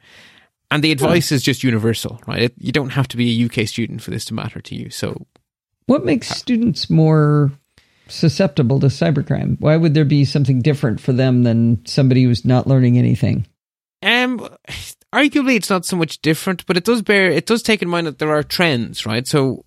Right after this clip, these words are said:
Speaker 1: in Ireland at the moment, there is a concerted attempt to recruit students to become unwitting money mules.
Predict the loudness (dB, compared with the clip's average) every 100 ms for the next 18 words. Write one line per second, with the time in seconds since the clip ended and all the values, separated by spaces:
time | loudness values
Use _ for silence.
0 | -4 -2 2 2 2 0 0 0 2 2
1 | 0 -4 -6 -10 -6 -2 0 -2 -4 _
2 | _ -2 0 0 -2 _ _ -4 -2 0
3 | 0 2 0 0 0 -2 -4 -4 -2 0
4 | -2 -2 -2 -2 -10 -8 0 0 0 -4
5 | -6 -4 -4 0 -2 0 0 2 2 2
6 | 0 2 0 0 -4 -8 -14